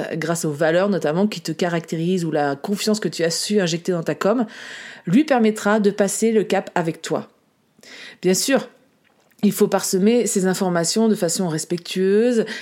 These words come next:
et éviter de s'immiscer tous les deux jours dans leur boîte mail ou sur ton feed en ne parlant que de tes offres. Il faut en général une proportion de quatre-vingts pour cent de contenu inspirant et gratuit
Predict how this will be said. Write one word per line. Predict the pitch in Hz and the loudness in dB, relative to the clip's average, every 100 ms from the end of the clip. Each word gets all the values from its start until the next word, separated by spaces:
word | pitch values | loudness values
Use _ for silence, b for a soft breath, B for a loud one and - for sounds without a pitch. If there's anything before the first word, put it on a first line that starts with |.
| B | B
et | 165 175 | 0 0
éviter | 170 220 | 0 0
de | 214 | -2
s'immiscer | 196 180 - 226 220 | -2 -2 0 0 0
tous | 196 | -2
les | 175 | -2
deux | 147 226 220 | 0 0 2
jours | 208 226 | 2 0
dans | 190 | 0
leur | 156 160 | 0 0
boîte | 160 190 | 0 0
mail | 196 220 233 214 | 0 2 2 0
ou | 214 220 214 | 2 2 2
sur | 208 165 | -2 -6
ton | 165 | -8
feed | 160 - 220 | -4 0 2
en | 175 | 0
ne | 160 | 0
parlant | 151 185 | -2 -2
que | 185 185 | 0 0
de | 175 | 0
tes | 180 156 | -2 -2
offres. | 147 143 - B B B B | -2 -4 -14 B B B B
Il | 190 | -2
faut | - 254 | 0 0
en | 240 214 | 2 2
général | 190 214 226 226 | 4 2 4 2
une | 196 | 2
proportion | 175 190 185 - 226 | 0 -4 -4 -2 0
de | 202 | 0
quatre-vingts | 165 262 262 220 220 | 0 -2 -2 0 0
pour | 214 - | -2 -2
cent | 208 | 0
de | 196 | 0
contenu | 202 190 202 208 | -2 -2 2 2
inspirant | - 185 - 185 185 180 | 0 -6 -2 -2 0 0
et | 156 | 0
gratuit | 151 151 202 220 | -2 -2 -2 -2